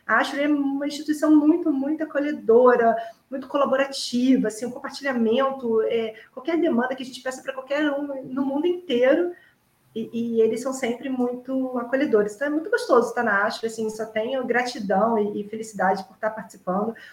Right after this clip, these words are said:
Quem tiver dúvida, sugestão e quiser compartilhar com a gente no C T T C, é sempre um prazer receber.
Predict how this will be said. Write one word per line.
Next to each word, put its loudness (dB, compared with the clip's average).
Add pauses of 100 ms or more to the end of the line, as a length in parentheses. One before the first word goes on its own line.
(160)
Quem 0
tiver 4
dúvida, 2
sugestão 0
e -2
quiser -6
compartilhar -6
com -6
a -6
gente -6
no -6
C -6
T -2
T -2
C, -2
é 2
sempre -8
um -6
prazer 0
receber. -2